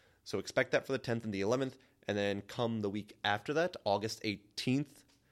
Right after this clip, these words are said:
that is back to a normal scheduled program kinda thing, all right? So that's just a quick update for everyone. Thank you again for listening. I got the Twitter, I got the Facebook.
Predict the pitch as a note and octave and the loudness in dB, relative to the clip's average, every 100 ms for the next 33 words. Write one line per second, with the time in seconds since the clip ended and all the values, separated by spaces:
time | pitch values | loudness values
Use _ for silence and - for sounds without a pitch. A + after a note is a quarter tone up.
0 | _ - G2 G2+ G#2 G2 - - _ _ | _ -2 2 4 2 0 -6 -14 _ _
1 | _ A#2 F#2 G#2+ G2 - G#2+ G2+ F#2+ G2 | _ -8 2 2 2 -2 -2 0 0 -2
2 | F#2 F#2+ F#2+ F#2+ F#2 F2+ E2+ - G2 F2+ | -4 -2 0 0 0 0 -2 -4 -4 -2
3 | E2+ F2 _ - F#2+ - - - - - | -4 -4 _ -2 -2 -2 -10 -12 -14 -12
4 | D2+ - D#2+ D2+ G2 - - _ - - | -10 -10 -10 -4 -4 -4 -8 _ -20 -20
5 | - _ _ _ _ _ - G#2 F#2 G#2 | -20 _ _ _ _ _ 0 2 2 -2
6 | - - F#2+ - - F2+ - C#3+ - - | -4 -8 -6 -6 -4 -4 2 2 2 0
7 | C#3 - - E3 F#3 F3 F3 D#3+ F3 E3+ | 0 0 0 4 4 4 0 2 2 2
8 | E3 E3 - _ _ _ - D3 - C#3+ | 0 -6 -12 _ _ _ 4 4 6 2
9 | A2 G#2+ G#2 G#2 G2+ - E3+ C#3 A#2 - | 6 4 4 0 -4 2 4 6 4 4
10 | A#2 A2+ A2+ A2 A2 - G2+ A2+ - - | 2 4 4 4 0 0 2 2 0 2
11 | A#2+ A#2 A2+ A2 - G#2 G2+ - G#2+ - | 6 8 8 6 4 2 2 2 -6 -2
12 | G#2 - - G2+ - | -2 -2 0 2 0